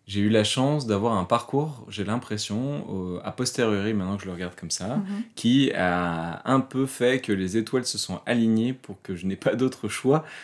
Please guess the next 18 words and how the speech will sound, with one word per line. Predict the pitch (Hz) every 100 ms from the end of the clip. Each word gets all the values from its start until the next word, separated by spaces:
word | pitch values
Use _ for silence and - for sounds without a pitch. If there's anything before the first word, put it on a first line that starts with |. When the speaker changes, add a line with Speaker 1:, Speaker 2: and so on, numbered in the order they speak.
| - -
Speaker 1:
que | 113 110 107 101 101 98
d'avoir | 101 101 120
cette | - 98
opportunité | 113 113 - 107 104 -
de | 123
vivre | 107 123 113
ça. | 110 - 104 - - - 196
Speaker 2:
Mhm. | 165
Speaker 1:
Euh, | 98 90 90 87 85
parce | 95 - 101
que, | - 107 107 107 101 98 101 - _ _
euh, | 95 95
les | 95
questions | 95 104 113 107
climatiques | 113 110 104 - 113 -
et, | 104 98 95 92 98 95
et, |
euh, | 92 90